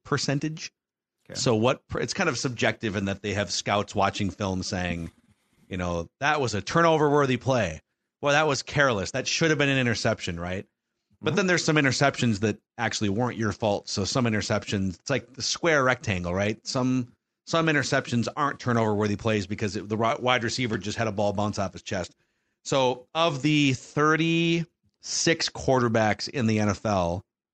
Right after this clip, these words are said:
Speaker 1: Kirk Cousins had one of the best turnover worthy play rates, like, lowest.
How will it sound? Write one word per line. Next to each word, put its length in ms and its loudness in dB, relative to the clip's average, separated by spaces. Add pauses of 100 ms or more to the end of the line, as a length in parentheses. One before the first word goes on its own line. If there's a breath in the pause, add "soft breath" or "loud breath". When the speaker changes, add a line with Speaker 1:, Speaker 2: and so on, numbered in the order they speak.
(800)
Speaker 1:
Kirk 280 0
Cousins 600 2
had 160 2
one 160 2
of 60 0
the 60 -2
best 400 -2 (120)
turnover 440 2
worthy 280 2
play 260 -2
rates, 540 -4 (480)
like, 220 -8
lowest. 580 -2